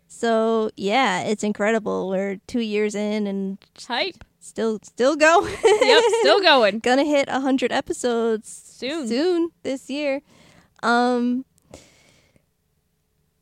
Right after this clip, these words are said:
Speaker 1: we're on Twitter and Facebook and Instagram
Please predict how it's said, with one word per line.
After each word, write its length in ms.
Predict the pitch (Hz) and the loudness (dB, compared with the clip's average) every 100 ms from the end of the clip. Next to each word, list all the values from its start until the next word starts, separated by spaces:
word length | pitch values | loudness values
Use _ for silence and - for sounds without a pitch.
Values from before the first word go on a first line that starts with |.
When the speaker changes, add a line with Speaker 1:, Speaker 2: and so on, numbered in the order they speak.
| _ _ _ _ - | _ _ _ _ -6
Speaker 1:
we're 240 | 247 240 | -4 -2
on 640 | - 240 233 220 220 226 - _ _ - | 0 0 0 -2 -4 -6 -10 _ _ -8
Twitter 440 | 269 247 254 330 | 0 2 2 0
and 260 | 330 226 208 | -2 -4 -4
Facebook 540 | - 208 - 240 294 233 | -4 -4 -4 -4 -2 -4
and 100 | - | -8
Instagram 600 | 202 - 220 233 269 403 | -10 -10 -6 -2 -2 -4